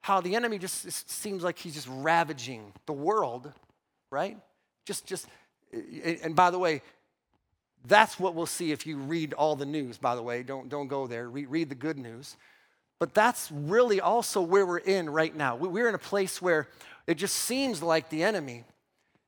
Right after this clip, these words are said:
is having his way. That's why God's calling you out, right? Calling us out to be lights, to make a difference. That, that, that's what's happening right now.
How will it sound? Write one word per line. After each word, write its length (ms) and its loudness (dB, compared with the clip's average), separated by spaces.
is 140 -4
having 320 2
his 200 -6
way. 300 -2
That's 320 2
why 380 -12
God's 340 -4
calling 460 -8
you 180 -10
out, 560 -10
right? 240 -2
Calling 420 -2
us 200 -8
out 460 -10
to 120 -8
be 140 -4
lights, 640 -2
to 100 -8
make 220 -2
a 60 -6
difference. 640 -10
That, 180 -4
that, 200 2
that's 240 -2
what's 120 -8
happening 400 -4
right 220 -8
now. 220 -12